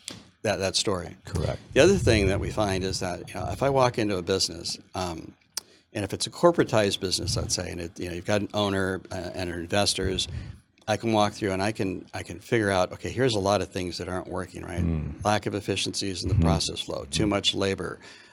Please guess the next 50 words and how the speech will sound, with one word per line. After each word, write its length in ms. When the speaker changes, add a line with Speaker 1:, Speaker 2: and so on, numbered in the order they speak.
Speaker 1:
uh, 240
the 100
reporting 580
isn't 360
up 140
to 100
snuff 320
in 80
terms 240
of 80
being 140
able 100
to 140
evaluate 440
your 180
operations, 640
right? 200
Speaker 2:
Yes. 120
Speaker 1:
And, 120
and 80
I've 140
done 240
this 240
in, 60
like, 160
in 60
the 80
food 240
industry 460
and 120
some 160
others 460
where 480
I, 240
I 100
can 200
go 200
through 320
and 180
identify 680
a 60
lot 220
of 80
fixes 400
that 100
would 120
help 260
drive 240
profitability. 680
Speaker 2:
Yeah. 80